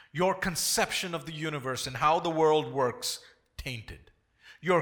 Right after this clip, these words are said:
conscience, polluted. The money you give to charity,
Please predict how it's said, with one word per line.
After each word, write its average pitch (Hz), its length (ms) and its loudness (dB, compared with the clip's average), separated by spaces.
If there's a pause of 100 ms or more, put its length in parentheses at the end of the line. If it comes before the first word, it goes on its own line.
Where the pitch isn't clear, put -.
conscience, - 960 0 (440)
polluted. 117 580 -8 (420)
The 160 140 0
money 196 280 4
you 190 140 -2
give 170 280 -2
to 180 100 -6
charity, 135 680 0